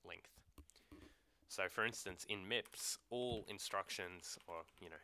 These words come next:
in the one that I was using, all instructions are gonna be thirty-two bits long. So a program might look like this, right? Um,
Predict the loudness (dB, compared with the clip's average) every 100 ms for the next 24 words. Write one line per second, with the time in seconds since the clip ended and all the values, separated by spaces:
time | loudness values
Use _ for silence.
0 | -10 -10 -8 -6 0 0 0 -4 -6 0
1 | 2 2 4 4 4 -2 0 0 0 -2
2 | 0 0 -2 -4 -4 -8 -8 -8 -6 -2
3 | 2 2 4 4 4 2 0 -4 -4 -6
4 | -6 -6 -2 2 2 0 -10 _ _ -20
5 | -20 -20 -20 -20 -20 -16 -16 -16 -20 -20
6 | _ -20 _ 2 4 2